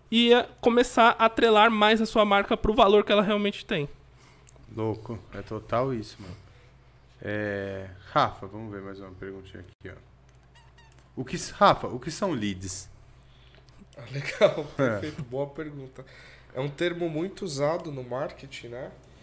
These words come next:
Speaker 3: Inclusive o nome da, da nossa agência leva esse termo, que é a agência Lead, né? O lead nada mais é do que um potencial interessado no seu produto, né? Então, produto ou serviço.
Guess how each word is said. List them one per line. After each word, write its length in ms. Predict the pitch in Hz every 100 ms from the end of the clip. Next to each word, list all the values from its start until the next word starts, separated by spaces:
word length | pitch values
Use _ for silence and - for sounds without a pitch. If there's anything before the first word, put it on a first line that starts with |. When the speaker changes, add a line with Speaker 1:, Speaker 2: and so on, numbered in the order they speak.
| - - -
Speaker 3:
Inclusive 400 | - 131 131 147
o 40 | 147
nome 180 | 143
da, 180 | 139 139 117 - 131 120 -
da 120 | 127
nossa 280 | 123 127 -
agência 540 | 180 - 135 180 - 123
leva 280 | 120 127 127
esse 180 | -
termo, 320 | - 123 147 135
que 140 | 120
é 20 |
a 40 | 113
agência 460 | 110 131 - 117 113
Lead, 340 | 120 170 - - - -
né? 180 | 123 165 - - - - - - - - -
O 60 | 139
lead 340 | 147 190 196
nada 240 | 180 180 185
mais 260 | 185 175
é 100 | 170
do 140 | 170 180
que 180 | -
um 200 | 185 190 190 - - - -
potencial 1120 | 190 190 196 190 - 185 170 165 175 185 190 - -
interessado 680 | 160 151 175 170 - 170 160
no 80 | 165
seu 180 | - 156
produto, 520 | - 175 151 143 143 - - 120
né? 200 | 120 123
Então, 400 | 117 135 143 117 - - - - -
produto 360 | 131 135 147 165
ou 40 |
serviço. 640 | 160 170 147 135 120 -